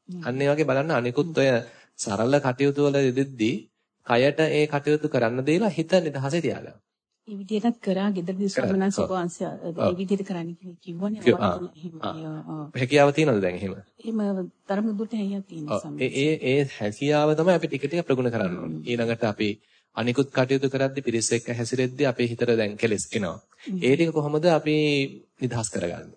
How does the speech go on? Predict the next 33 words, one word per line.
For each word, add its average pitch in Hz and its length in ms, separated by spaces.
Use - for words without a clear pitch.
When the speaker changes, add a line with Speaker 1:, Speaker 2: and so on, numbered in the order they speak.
Speaker 1:
හ්ම්. 240 200
Speaker 2:
ඒවැ 135 280
කොහොමද 131 360
අපි 139 240
ඇලෙන්නේ 113 320
නැතුව, 107 240
ගැටෙන්නේ 113 360
නැතුව, 110 220
එතන 120 240
එතර 120 260
කොහොමද 120 340
මේ 113 240
හිත 113 160
නිදහස් 110 400
කරගනිමින්, 104 540
හිත 123 180
එහෙම 107 200
නැත්තම්, 107 360
අ, 104 180
හිත - 120
ඒව 110 160
ඔස්සේ 113 360
යන්න 110 280
නොදී, 107 400
ගියත් 180 420
ඉක්මනට 120 360
අරගනිමින් 117 580
යන, 123 180
යන්න 123 300
තේරුම් 131 340
ගනිමින් 131 320
යන්න 90 160
ඕනේ. - 220